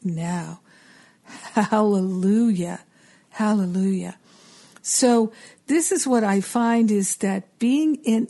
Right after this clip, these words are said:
a group helps to keep us reminded day in and day out. One of the things we have in my program is we have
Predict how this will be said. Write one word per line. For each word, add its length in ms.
a 160
group 680
helps 760
to 840
keep 340
us 260
reminded 800
day 300
in 140
and 180
day 300
out. 260
One 140
of 100
the 80
things 320
we 140
have 180
in 100
my 200
program 520
is 200
we 140
have 280